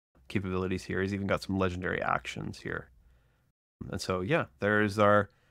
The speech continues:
our monster that was completely created by an agent.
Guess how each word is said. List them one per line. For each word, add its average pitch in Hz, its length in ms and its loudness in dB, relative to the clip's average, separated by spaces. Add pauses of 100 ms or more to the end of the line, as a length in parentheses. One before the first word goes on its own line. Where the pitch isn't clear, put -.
(260)
our 107 100 6
monster 110 640 6
that 101 140 2
was 98 120 -6
completely 156 360 4
created 139 400 4
by 117 500 6 (480)
an 104 100 -2
agent. - 480 -8